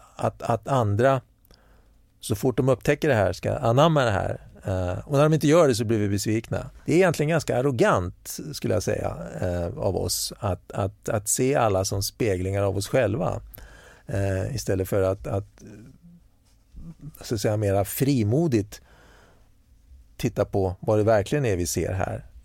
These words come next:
Eh, och, och det, det har ju också att göra med det vi ta-, talade om tidigare här, va? Att vi, vi förutsätter att, att de här militanta <laughs> jihadisterna <clears throat> har fått ett virus som vi kan bota.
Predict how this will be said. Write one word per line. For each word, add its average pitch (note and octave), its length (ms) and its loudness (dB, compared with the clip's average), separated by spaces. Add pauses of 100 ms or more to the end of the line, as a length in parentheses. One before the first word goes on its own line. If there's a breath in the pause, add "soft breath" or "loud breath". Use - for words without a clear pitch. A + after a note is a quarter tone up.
Eh, F2 760 -4
och, C2+ 140 -6
och A2 120 -4
det, B2 160 -2 (280)
det B2+ 140 -2
har C3 200 2
ju D3 60 2
också C3+ 240 -2
att C3 60 0
göra A#2+ 180 0
med A2 120 -4
det G#2+ 80 -2
vi G#2+ 100 -4
ta-, G#2 300 -4
talade G2+ 260 0
om G2+ 100 -4
tidigare A2+ 400 -2
här, G2+ 200 -2
va? G2+ 140 -2
Att G#2 300 -4
vi, G2+ 180 -2 (380 soft breath)
vi A2 120 -4
förutsätter A#2+ 580 0
att, G#2 220 0 (1120 soft breath)
att A#2+ 140 -8
de A2 120 0
här G#2+ 260 2 (300 soft breath)
militanta A#2+ 640 -2
<laughs> - 20 2
jihadisterna A#2 720 0 (360 soft breath)
<clears throat> - 300 -20
har E3 260 4
fått C3+ 180 0
ett A2+ 120 -2
virus C#3 380 4
som A2 100 2
vi G2+ 80 2
kan G#2+ 160 0
bota. G2+ 440 2